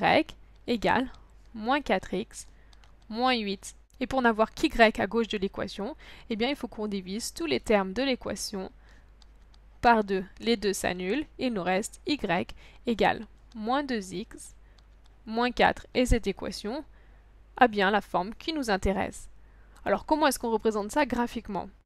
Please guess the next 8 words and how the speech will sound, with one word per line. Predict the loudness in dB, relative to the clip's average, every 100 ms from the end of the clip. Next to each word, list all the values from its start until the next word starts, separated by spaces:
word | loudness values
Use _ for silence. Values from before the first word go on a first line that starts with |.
| -20 -20 -20 -10
Eh |
bien, | -2 -2
l'ordonnée | 2 2 2 6
à | 8
l'origine, | 8 2 -2 -2 -4 -6
c'est | -6 -2
moins | 0 0
quatre. | 0 -2 -4